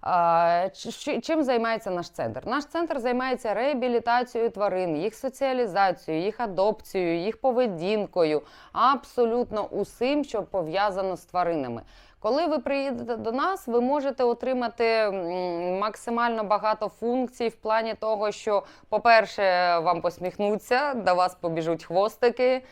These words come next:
потім вам ще запропонують чай або каву, а може ще й печенюшки, якщо ви дуже нам сподобаєтесь. І далі почнеться вже екскурс по всьому, що тут є.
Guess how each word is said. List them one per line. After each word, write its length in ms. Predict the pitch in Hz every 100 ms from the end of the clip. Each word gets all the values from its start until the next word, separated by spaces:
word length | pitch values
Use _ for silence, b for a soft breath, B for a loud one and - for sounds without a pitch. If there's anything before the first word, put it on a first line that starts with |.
| B B B
потім 500 | - 226 220 - 185
вам 300 | 160 185 180
ще 280 | 170 - 180
запропонують 600 | 160 156 165 170 165 160
чай 280 | 160 180 151
або 220 | - 156 151
каву, 320 | 170 208 311
а 100 | 240
може 280 | 180 156 151
ще 140 | 156
й 40 |
печенюшки, 580 | 139 135 151 151 185 -
якщо 320 | 269 247 254
ви 260 | 226 220 202
дуже 280 | 185 202 208
нам 140 | 208
сподобаєтесь. 920 | - - 208 214 208 214 208 214 - B B B B
І 260 | - 233 208
далі 440 | 160 247 349 285
почнеться 640 | 202 196 - 214 254 -
вже 680 | 190 156 180 196 196 185 175
екскурс 680 | - 202 196 - - 180 160
по 260 | - 170 170
всьому, 540 | 156 - 180 185 180
що 180 | 165 170
тут 260 | 143 143 -
є. 300 | 135 139